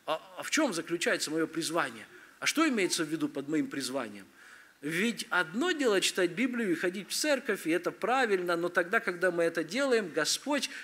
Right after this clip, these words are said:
где-то, когда-то, на каком-то этапе нашей жизни должен нам открыть, а в чём заключается Его воля для нашей, для моей конкретно жизни.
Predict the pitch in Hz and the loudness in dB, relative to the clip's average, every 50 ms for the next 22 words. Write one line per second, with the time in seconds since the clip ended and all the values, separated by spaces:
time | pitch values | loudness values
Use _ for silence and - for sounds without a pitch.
0 | - - - - - 151 - - 240 311 311 - 190 165 - - 175 160 151 156 | -14 -18 -16 -12 -12 -8 -2 0 2 2 4 4 2 0 2 0 -4 -4 -2 0
1 | 190 277 277 277 208 180 175 160 - 180 160 - 233 269 233 - - 156 151 151 | 2 2 2 2 0 0 0 0 0 0 0 2 0 0 0 -2 -2 -4 -4 -2
2 | - 214 214 214 - 165 170 185 175 - 165 143 135 160 180 269 269 226 202 202 | -2 -4 -4 -4 -4 -2 -2 0 -2 -2 -2 -4 -4 -2 0 0 0 0 0 -2
3 | 180 - - - - - - 110 - - 247 269 240 160 156 160 147 160 202 214 | -4 -4 -6 -14 -18 -20 -18 -6 -2 0 2 2 0 0 -2 -4 -2 -2 -2 -2
4 | 190 170 160 - - 262 294 285 220 - - - - - - _ _ _ _ _ | -2 -4 -6 -4 -4 -2 0 0 0 -2 -6 -10 -12 -20 -20 _ _ _ _ _
5 | _ _ - 143 139 - - - 220 240 240 214 175 165 - 151 147 135 - 160 | _ _ -6 -6 -4 -4 -2 2 4 4 4 4 2 -2 -4 -4 -6 -4 -4 -2
6 | 151 139 135 - - 131 131 127 135 131 143 175 165 143 131 120 131 135 131 135 | -2 -2 -2 -4 -4 -4 -2 -4 -4 0 2 2 2 2 0 -2 -2 -2 -2 0
7 | 143 170 180 156 - - - 123 104 - - - - - _ - - 139 143 151 | 0 -2 -2 -2 -2 -4 -4 -6 -8 -10 -14 -20 -20 -16 _ -6 -4 -2 0 0
8 | 156 160 185 247 240 175 131 - - 135 135 - 156 143 120 - 131 127 - - | 0 0 2 4 4 4 4 2 -4 -8 -6 -4 -4 -4 -4 -4 -6 -6 -4 -4
9 | 147 135 113 113 104 95 | -4 -4 -4 -6 -8 -12